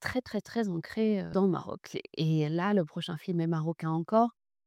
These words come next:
Heu, je suis en train de développer un, je viens de faire une série au Maroc. C'est la première fois que je développe un film en français. Là, on vient de me proposer un film en français et j'étais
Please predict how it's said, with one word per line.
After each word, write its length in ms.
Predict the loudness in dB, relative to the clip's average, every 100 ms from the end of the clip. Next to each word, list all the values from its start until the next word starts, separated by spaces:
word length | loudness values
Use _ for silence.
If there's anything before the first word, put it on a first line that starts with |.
| _ -2
Heu, 80 |
je 40 | 0
suis 160 | 2 0
en 120 | 0
train 240 | 2 2
de 640 | 2 2 0 0 0 0 -2
développer 520 | 2 2 6 4 4
un, 220 | 0 -2 -6
je 60 |
viens 100 | -6
de 60 | -6
faire 140 | -2
une 80 | -2
série 300 | -2 0 2
au 60 | 2
Maroc. 540 | 2 2 0 0 -8 _
C'est 180 | -2 2
la 100 | 0
première 280 | 2 0 2
fois 120 | 0
que 60 | 2
je 60 |
développe 280 | 2 2 -2
un 60 | -4
film 200 | 0 0
en 80 | 0
français. 440 | 0 -2 2 0
Là, 100 | 2
on 40 | 2
vient 120 | 2
de 40 |
me 60 | 2
proposer 360 | -2 -4 -2 0
un 100 | -2
film 180 | 0 -2
en 60 |
français 320 | 0 -2 2 2
et 40 |
j'étais 260 | 0 -6